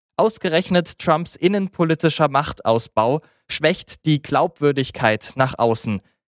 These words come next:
Trumps Anhänger feiern diese Entwicklung als eine Art Rückeroberung der Souveränität. Doch die Realität ist, die Bereitschaft anderer Staaten sinkt, sich an den U S A zu orientieren.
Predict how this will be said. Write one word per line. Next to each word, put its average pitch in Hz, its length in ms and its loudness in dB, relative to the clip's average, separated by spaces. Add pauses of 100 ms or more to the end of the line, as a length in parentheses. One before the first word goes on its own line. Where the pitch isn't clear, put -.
(160)
Trumps 135 340 0
Anhänger 170 480 0
feiern 147 460 -2
diese 156 260 0
Entwicklung 147 560 0
als 131 240 0
eine 139 300 0
Art 127 260 0
Rückeroberung 131 1000 0
der 120 180 2
Souveränität. 127 920 -2 (460)
Doch 143 160 2
die 151 140 -2
Realität 156 600 0
ist, 175 320 -2 (400)
die 160 60 4
Bereitschaft 165 680 0
anderer 170 380 2
Staaten 151 500 0
sinkt, 165 360 0
sich - 420 -2
an 139 140 2
den 139 160 0
U 143 120 2
S 135 140 0
A 120 220 0
zu - 180 -2
orientieren. 127 800 0